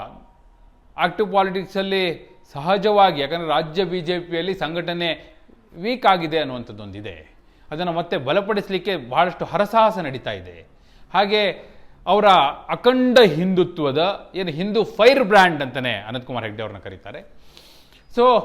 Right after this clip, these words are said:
ಅವರ ಆ ವರ್ಚಸ್ಸನ್ನ ರಾಜ್ಯ ಬಿ ಜೆ ಪಿಯ ಸಂಘಟನೆಗೆ ಬಳಸಿಕೊಳ್ಳುವಂಥ ಸಾಧ್ಯತೆಯೂ ಕೂಡ ಇದೆ. ನೀವು ನೆನಪಿರ್ಬೋದು, ಎರಡ್ ಸಾವಿರದ ಹದಿನೆಂಟರ ವಿಧಾನಸಭಾ ಚುನಾವಣೆಯಲ್ಲಿ ಅವ್ರು ತುಂಬ ಫ್ರಂಟ್ ಲೈನಲ್ಲಿ ಪ್ರಚಾರದ ಜವಾಬ್ದಾರಿನ ಹೊತ್ಕೊಂಡಿದ್ರು.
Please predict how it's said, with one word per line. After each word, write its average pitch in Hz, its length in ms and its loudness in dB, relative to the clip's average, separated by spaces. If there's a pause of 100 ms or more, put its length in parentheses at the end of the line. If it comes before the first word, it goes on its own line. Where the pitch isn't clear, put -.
(240)
ಅವರ 233 240 6 (140)
ಆ 247 640 4
ವರ್ಚಸ್ಸನ್ನ 180 600 -2 (680)
ರಾಜ್ಯ 165 260 0
ಬಿ 170 160 -2
ಜೆ 165 140 -2
ಪಿಯ 160 180 -4
ಸಂಘಟನೆಗೆ 165 840 -6 (160)
ಬಳಸಿಕೊಳ್ಳುವಂಥ 208 800 -2
ಸಾಧ್ಯತೆಯೂ 175 680 -4
ಕೂಡ 143 200 -6 (160)
ಇದೆ. 110 460 -12 (600)
ನೀವು 190 120 -6
ನೆನಪಿರ್ಬೋದು, 214 480 -2
ಎರಡ್ 185 200 -2
ಸಾವಿರದ 214 280 0
ಹದಿನೆಂಟರ 208 580 -4 (240)
ವಿಧಾನಸಭಾ 196 580 -2
ಚುನಾವಣೆಯಲ್ಲಿ 165 920 -4 (100)
ಅವ್ರು 202 140 4
ತುಂಬ 302 600 2
ಫ್ರಂಟ್ 277 480 0
ಲೈನಲ್ಲಿ 247 640 4
ಪ್ರಚಾರದ 226 440 2
ಜವಾಬ್ದಾರಿನ 196 520 2
ಹೊತ್ಕೊಂಡಿದ್ರು. 156 520 -6